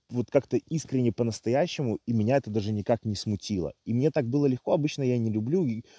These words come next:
когда там за меня рассчитываются, ну, много раз. Один раз там рассчитались, угостили, хорошо. В следующий раз мне хочется рассчитаться, чтобы чувствовать какое-то равновесие.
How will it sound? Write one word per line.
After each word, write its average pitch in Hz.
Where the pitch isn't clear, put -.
когда 107
там 101
за 101
меня 101
рассчитываются, 139
ну, 113
много 110
раз. 80
Один 156
раз 165
там 139
рассчитались, 165
угостили, 117
хорошо. 127
В -
следующий 165
раз 131
мне 117
хочется 98
рассчитаться, 139
чтобы 110
чувствовать -
какое-то 123
равновесие. 117